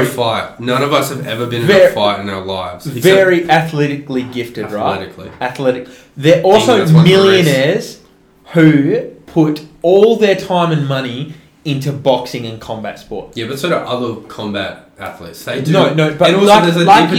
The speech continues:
Speaker 1: you told
Speaker 2: desire
Speaker 1: me,
Speaker 2: for poor
Speaker 1: you told
Speaker 2: people.
Speaker 1: me about Francis Ngannou
Speaker 2: Here's a
Speaker 1: the
Speaker 2: good
Speaker 1: other
Speaker 2: quote.
Speaker 1: day.
Speaker 2: It's
Speaker 1: What?
Speaker 2: hard to, what's the, it's hard to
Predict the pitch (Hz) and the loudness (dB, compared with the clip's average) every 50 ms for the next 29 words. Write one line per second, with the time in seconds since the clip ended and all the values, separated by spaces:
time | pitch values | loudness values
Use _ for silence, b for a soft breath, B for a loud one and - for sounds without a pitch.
0 | - 156 - 233 220 208 208 202 208 202 - - - - - - 180 214 208 - | 0 0 0 0 2 2 2 2 2 2 0 -2 -6 -10 -8 -4 -2 -2 -2 0
1 | 233 262 247 233 214 185 180 180 180 - 151 135 139 135 123 - - - 139 135 | 2 2 2 2 2 0 -2 -2 -4 -6 -4 -2 -2 -2 -2 -4 -6 -8 -6 -6
2 | 139 139 139 139 127 117 110 120 127 139 165 156 160 165 - - 135 113 113 123 | -6 -6 -6 -8 -8 -6 -4 -2 0 2 2 2 0 0 -2 -2 -2 -2 -2 0
3 | 135 147 165 - - 160 185 190 190 180 151 151 156 165 165 165 - 156 135 127 | 0 0 0 0 0 2 2 2 2 0 0 0 0 0 0 -2 -4 -6 -6 -4
4 | 165 196 190 - 190 175 165 147 139 135 - 143 139 139 135 - - 135 127 123 | -6 -6 -6 -6 -6 -4 -4 -4 -6 -8 -8 -6 -6 -6 -6 -6 -8 -8 -8 -6
5 | 120 117 117 113 117 117 | -6 -6 -6 -8 -10 -12